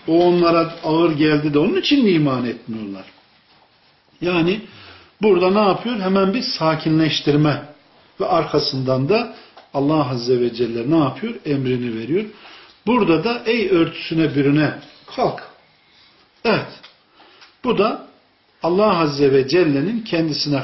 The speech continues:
karşı bir merhameti var. İkinci ayet, "Kalk ve uyar." Yani yatağından azimli ve kararlı bir şekilde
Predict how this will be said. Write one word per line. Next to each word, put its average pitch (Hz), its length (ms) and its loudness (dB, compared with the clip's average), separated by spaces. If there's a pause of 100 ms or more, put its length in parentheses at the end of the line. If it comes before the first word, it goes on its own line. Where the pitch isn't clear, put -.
karşı 165 520 -8
bir 151 260 -2
merhameti 127 680 -6
var. 165 160 -2 (480)
İkinci 240 460 2
ayet, 220 400 2 (580)
"Kalk 269 400 -2
ve 262 120 0
uyar." 208 520 0 (920)
Yani 175 380 0
yatağından 165 720 0
azimli 147 540 -2
ve - 140 0
kararlı 135 540 0
bir 139 100 -2
şekilde 113 640 -8